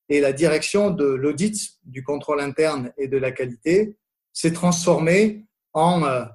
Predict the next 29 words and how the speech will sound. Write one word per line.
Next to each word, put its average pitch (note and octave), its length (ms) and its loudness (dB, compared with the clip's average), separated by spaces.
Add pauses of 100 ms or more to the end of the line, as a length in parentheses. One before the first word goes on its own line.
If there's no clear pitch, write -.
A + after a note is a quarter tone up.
(180)
cellule D#3+ 640 2
synthèse E3+ 720 2
suivie E3 520 -2
de, C#3 260 2
des C3 140 -2
décisions, C#3+ 760 -4
euh, B2 80 -4
traçabilité. D#3 840 -2 (1080)
Nous B2+ 220 -16
sommes, C#3 340 -2
euh, A#2+ 340 -4
renforcés D#3 600 0
par, D#3 340 2
euh, C3 460 2
des, C3 160 -6
euh, B2 220 -8 (100)
personnes E3 380 0
issues E3 320 -4
de, B2+ 460 -6
notamment C3+ 460 -8
de B2+ 80 -20
la A#2+ 120 -10 (200)
direction C3+ 560 -8 (560)
des C3 200 0
affaires C#3+ 260 0
juridiques C#3+ 720 -6
et C#3 100 -4
du C3 140 -14
contentieux. F3 880 0